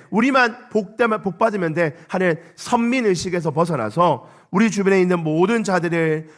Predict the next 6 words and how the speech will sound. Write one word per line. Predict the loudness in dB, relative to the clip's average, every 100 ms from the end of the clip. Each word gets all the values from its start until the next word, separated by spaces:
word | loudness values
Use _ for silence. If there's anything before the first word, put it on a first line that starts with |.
| _
하나님의 | -2 -2 -2 -2 -4 -6 -12 _
형상으로 | -6 -6 -4 -6 -4 -4
바라보며 | -2 -2 -2 -4 -4 -6 -10 _ -6
그들을 | -2 -2 -2
긍휼히 | -2 0 0 2
여기고 | 0 0 -2 -4